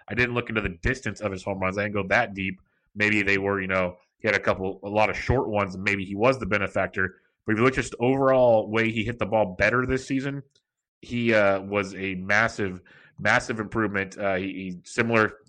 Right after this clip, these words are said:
profile of, of Matt Chapman, a couple other goofy ones that I, I won't go into 'cause that just looks, I don't know how they got those names to go with, uh, Eugenio Suarez, but the dude's a monster. I'm a big fan of his. He's twenty-eight, still gonna be hitting in Great American Small Park, which is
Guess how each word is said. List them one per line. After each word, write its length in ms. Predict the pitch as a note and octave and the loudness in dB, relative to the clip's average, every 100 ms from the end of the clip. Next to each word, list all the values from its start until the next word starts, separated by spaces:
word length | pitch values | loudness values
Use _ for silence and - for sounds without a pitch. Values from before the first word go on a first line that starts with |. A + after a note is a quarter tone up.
| _ | _
profile 380 | B2 A#2 A#2 G#2+ | 0 2 4 2
of, 140 | F#2 G#2 | 0 -4
of 280 | - A#2+ | -12 -8
Matt 240 | G#2+ A2 - | -2 -2 0
Chapman, 440 | B2+ A#2 B2+ C#3+ | 2 2 0 -4
a 40 | D3 - _ | -4 -14 _
couple 240 | - G2+ G#2+ | -2 4 4
other 180 | G2+ F#2 | 4 2
goofy 300 | A2 A2 A#2 | 0 0 -2
ones 400 | A2+ B2+ D3+ _ _ _ - | 0 -2 -4 _ _ _ -2
that 100 | G#2+ | 2
I, 140 | G#2 | 2
I 180 | G#2 G#2 | 2 0
won't 220 | G#2+ G#2 | 0 -2
go 140 | G#2+ G#2+ | -2 -2
into 180 | A2 | -4
'cause 80 | A2+ | -2
that 140 | G#2 F#2+ | -2 -2
just 260 | F#2 - _ _ G#2 | -8 -12 _ _ -12
looks, 280 | G#2 F#2+ - _ | -8 -8 -12 _
I 40 | G#2 | -4
don't 100 | G2+ | -2
know 80 | F#2+ | 0
how 160 | G2+ | 0
they 100 | F#2 | 2
got 180 | F#2 F2+ | -2 -2
those 180 | G2+ F#2 | -4 -4
names 300 | F2+ F2+ - - - _ | -8 -10 -14 -20 -20 _
to 80 | A2+ | 0
go 140 | G#2 | 2
with, 280 | G2 F#2+ - | 4 2 -2
uh, 120 | G2 | -8
Eugenio 440 | G#2+ A2 G2+ G2+ F2+ | 0 2 2 0 -2
Suarez, 460 | - G#2+ G2+ F#2 | -4 0 0 0
but 360 | F2 G2 F#2 - _ _ _ | 0 0 0 -4 _ _ _
the 80 | G2+ | 0
dude's 260 | A2 B2+ A2+ | 2 2 0
a 60 | |
monster. 640 | G#2 G#2+ B2 - C#3 C3+ - - | 2 2 2 0 -2 -2 -8 -4
I'm 200 | G#2 G#2 | -2 0
a 40 | |
big 200 | F#2+ A2 | 0 -2
fan 240 | - A2+ A2+ | 2 2 2
of 80 | A#2+ | 0
his. 140 | A2+ | -2
He's 140 | F#2+ | -6
twenty-eight, 580 | - A2+ A#2 A2 A2 A#2 | -12 -6 -4 -2 -2 -2
still 400 | A#2 A2+ A2 A2+ - _ _ _ | -6 -4 -2 -2 -8 _ _ _
gonna 120 | A#2 A2 | -4 -4
be 100 | F#2+ | -2
hitting 200 | A#2 A2 | -2 -2
in 60 | |
Great 180 | G2+ A2 | 0 0
American 300 | A2 G#2+ G2 | 0 -2 -4
Small 280 | - A2 A2 | -8 -4 -2
Park, 260 | A#2+ A#2 | 0 0
which 120 | A2 | -2
is 120 | F#2 | -10